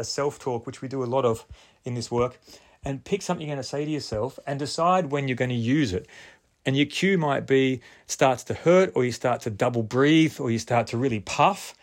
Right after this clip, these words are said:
And as soon as it happens, you're like, "I'm gonna use this self-talk. I'm gonna use this mantra that I'm so much better than I was last week," or, "I'm building towards my next race," or, "You know what? I'm awesome because I'm out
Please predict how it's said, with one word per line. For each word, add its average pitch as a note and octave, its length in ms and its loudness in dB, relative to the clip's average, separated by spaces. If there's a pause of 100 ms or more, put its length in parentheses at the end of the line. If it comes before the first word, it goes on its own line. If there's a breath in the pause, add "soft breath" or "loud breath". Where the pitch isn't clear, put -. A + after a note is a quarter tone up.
(160 soft breath)
And A#2 80 -4
as A2 100 -2
soon F#3+ 180 2
as D#3+ 80 2
it B2 80 0
happens, C3+ 300 -4
you're B2 120 -2
like, A2+ 240 -2
"I'm D#3+ 140 -6
gonna A#2+ 140 -4
use G#2+ 280 -6
this A2+ 180 -8
self-talk. A#2+ 520 -8
I'm C3+ 80 -6
gonna C3 120 -4
use A#2+ 140 -4
this B2 180 -8
mantra A2 440 -6
that G#2 280 -2 (440 loud breath)
I'm C3 160 -4
so C3+ 200 -2
much A#2 200 -6
better A#2 180 2
than A2 100 0
I G#2+ 120 -2
was G#2 360 -4
last G#2 320 -4
week," G#2 280 -6
or, A2+ 180 0
"I'm B2 300 0 (100)
building B2 320 4
towards A2 360 -4
my G2 140 -6
next G2+ 240 -10
race," F#2+ 260 -6 (360 loud breath)
or, A2 180 0
"You A#2 100 -2
know B2 200 -2
what? B2 280 2 (560 soft breath)
I'm C3+ 200 0
awesome B2 360 -2
because A2 280 -4
I'm A#2 200 0
out A2+ 260 -2